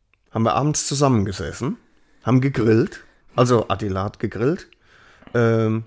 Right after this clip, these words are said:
Christine hatte schon alles vorbereitet an, an Nudelsalat, äh, und, und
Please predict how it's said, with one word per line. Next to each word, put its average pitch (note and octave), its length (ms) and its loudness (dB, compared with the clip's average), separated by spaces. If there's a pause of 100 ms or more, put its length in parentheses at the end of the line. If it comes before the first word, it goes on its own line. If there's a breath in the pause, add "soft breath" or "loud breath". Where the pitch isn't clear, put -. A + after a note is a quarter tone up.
Christine A2+ 420 0
hatte A2 140 0
schon G#2+ 180 -4
alles G2 240 -4
vorbereitet A2 760 -4
an, G2+ 340 -4
an F#2 400 -8
Nudelsalat, G#2+ 1120 -2
äh, F#2+ 340 -6 (520 loud breath)
und, F#2+ 340 -4 (100)
und - 560 -6